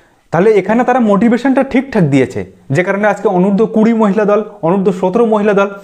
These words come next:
তারা এএফসি এশিয়ান বয়সভিত্তিক মূল পর্বে পৌঁছে গেছে। অথচ নিজের যখন সময় এসেছে, তখন ভারতের সিনিয়র পুরুষ ফুটবল দল তারা সেই কাজটাই করে দেখাতে পারেনি।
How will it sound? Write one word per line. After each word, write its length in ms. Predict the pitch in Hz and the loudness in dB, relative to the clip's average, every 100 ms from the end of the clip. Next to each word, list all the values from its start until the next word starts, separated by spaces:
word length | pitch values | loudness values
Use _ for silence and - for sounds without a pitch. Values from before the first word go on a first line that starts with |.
| - - | -10 -2
তারা 120 | 170 | -2
এএফসি 680 | 147 151 170 - 185 190 | 2 0 0 -4 -2 0
এশিয়ান 440 | 147 143 170 165 170 - - - | 0 -2 -2 -2 -4 -10 -18 -4
বয়সভিত্তিক 640 | 131 170 185 196 185 208 | 0 2 2 0 -2 -8
মূল 200 | 127 131 | -4 -2
পর্বে 260 | 147 147 135 | 0 -2 -4
পৌঁছে 300 | 131 123 110 | -6 -8 -6
গেছে। 200 | 104 98 - _ - | -10 -10 -14 _ -6
অথচ 320 | 147 170 208 | -4 -4 -2
নিজের 720 | 220 143 120 143 156 254 196 175 - - - - | -2 -2 0 2 2 2 2 0 -2 -16 -20 -8
যখন 320 | 139 175 185 185 | -2 -2 0 -4
সময় 360 | - 143 156 | -2 -2 0
এসেছে, 340 | 135 120 - 107 - _ | -2 -8 -12 -16 -16 _
তখন 260 | 156 196 156 | -4 -2 -2
ভারতের 320 | 117 120 127 | -2 -4 -6
সিনিয়র 420 | - 117 143 156 - | -8 -6 -4 -4 -4
পুরুষ 240 | 127 123 - | -6 -6 -10
ফুটবল 260 | 120 113 | -6 -6
দল 120 | 98 90 - _ _ | -6 -12 -20 _ _
তারা 140 | 123 | -8
সেই 240 | 120 - 113 | -6 -8 -10
কাজটাই 320 | 104 - 101 | -10 -14 -16
করে 160 | - 98 | -12 -12
দেখাতে 300 | 90 87 - | -12 -16 -18
পারেনি। 240 | - - | -20 -20